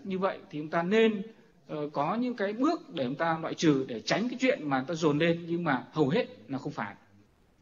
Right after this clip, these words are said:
Cái thứ ba về điều trị thì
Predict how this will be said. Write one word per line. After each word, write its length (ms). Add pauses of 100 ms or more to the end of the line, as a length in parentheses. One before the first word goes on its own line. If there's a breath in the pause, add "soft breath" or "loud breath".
(1160 soft breath)
Cái 100
thứ 100
ba 240
về 120
điều 120
trị 320 (300)
thì 380